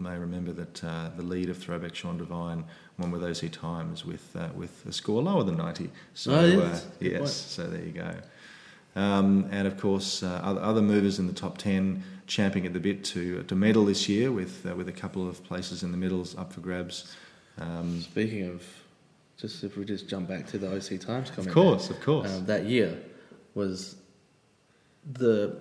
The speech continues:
Speaker 2: I believe, uh, State Line Grocery's best shot.
Speaker 1: Oh, yes.
Speaker 2: The best chance. And they, they sound, they sang wonderful.
Speaker 1: Uh-huh.
Speaker 2: If you, if you listen to, um,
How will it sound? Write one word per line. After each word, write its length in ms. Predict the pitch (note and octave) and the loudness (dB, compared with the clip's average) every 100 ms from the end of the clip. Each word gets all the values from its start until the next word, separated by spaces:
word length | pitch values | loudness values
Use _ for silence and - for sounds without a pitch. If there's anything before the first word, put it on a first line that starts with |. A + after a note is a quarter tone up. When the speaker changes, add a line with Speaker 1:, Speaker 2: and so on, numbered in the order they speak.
| - | -4
Speaker 2:
I 140 | G#2 | -2
believe, 400 | G2+ G2 G2 F#2 F#2 - - - _ - | 0 2 0 -2 -8 -16 -20 -20 _ -8
uh, 260 | F#2+ F#2 - - - - | -6 -6 -8 -14 -20 -12
State 220 | - G2 | -4 -2
Line 180 | F#2+ F#2 | -2 -2
Grocery's 440 | F#2+ F#2 - F2 | -2 -2 -4 -10
best 260 | - F#2+ - - | -8 -8 -6 -8
shot. 160 | F#2 - - _ F2+ | -10 -12 -20 _ -2
Speaker 1:
Oh, 160 | F#2+ | 2
yes. 340 | F#2+ F#2 F#2 - - | 2 2 -2 -10 -14
Speaker 2:
The 60 | - | -8
best 300 | G2+ G2 - | -6 -6 -6
chance. 400 | F#2+ D2+ - - _ _ - - - | -10 -10 -14 -20 _ _ -20 -16 -6
And 100 | F#2+ | -2
they, 260 | F#2 F2+ - - - _ - | -2 -2 -8 -18 -20 _ -12
they 120 | - | -10
sound, 380 | - G#2 G2 E2+ | -10 -8 -10 -8
they 120 | G2 | -10
sang 340 | - F#2 F#2 F2 _ - | -10 -12 -12 -16 _ -10
wonderful. 480 | G2 G2 F#2 F#2 F#2+ | -4 -4 -4 -2 0
Speaker 1:
Uh-huh. 240 | G2+ C3 | 2 0
Speaker 2:
If 180 | - - | -2 0
you, 200 | C3+ C#3 - - - | 0 0 -6 -16 -10
if 140 | A#2+ | 0
you 120 | F3+ F3+ | 4 6
listen 320 | E3+ E3 C#3+ | 4 4 2
to, 360 | C3+ B2+ A2+ A2 - - - - | 6 6 4 0 -8 -18 -14 -2
um, 420 | G#2 G2 F#2+ F#2 | 0 2 0 -2